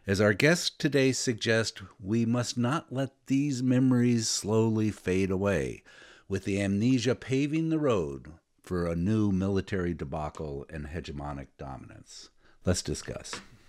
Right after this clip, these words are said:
Well, warm greetings. Greg and I are excited to have our guest today. V J Prasad is an American-based Marxist historian living in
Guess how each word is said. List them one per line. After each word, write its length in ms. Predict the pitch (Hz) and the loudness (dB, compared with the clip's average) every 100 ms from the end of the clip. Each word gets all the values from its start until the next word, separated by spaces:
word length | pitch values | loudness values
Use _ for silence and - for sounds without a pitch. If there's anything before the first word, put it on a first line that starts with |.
| - - _ _ _ _ _ | -20 -20 _ _ _ _ _
Well, 340 | 135 190 180 | 2 4 4
warm 260 | 156 170 180 | 4 4 2
greetings. 480 | 160 180 185 147 113 | 2 2 2 0 -2
Greg 240 | 147 147 | -2 -2
and 80 | 147 | 0
I 60 | 143 | -2
are 140 | 135 | -2
excited 600 | 123 - 156 170 170 135 | -4 -2 0 0 -2 -6
to 100 | 139 | -6
have 280 | 143 143 139 | -6 -4 -4
our 120 | 127 | -4
guest 360 | 123 147 156 160 | -4 -6 -8 -10
today. 340 | 143 131 143 | -8 -6 -6
V 240 | 131 143 | -8 -10
J 200 | 131 143 | -8 -8
Prasad 640 | 139 127 - 139 135 151 196 | -8 -10 -8 -4 -4 -4 -6
is 200 | 127 123 | -10 -10
an 160 | 131 123 | -10 -6
American-based 1040 | 131 139 143 143 135 139 151 143 - - - _ _ | -4 -2 -2 -6 -6 -4 -4 -8 -16 -20 -20 _ _
Marxist 920 | 80 104 120 156 - 156 139 - - 139 | -10 -4 -2 -2 -6 -10 -10 -14 -18 -10
historian 840 | 143 - 143 147 139 147 214 180 | -10 -6 -2 0 0 -2 -6 -6
living 240 | 143 180 165 | -6 -4 -4
in 240 | 143 123 | -4 -6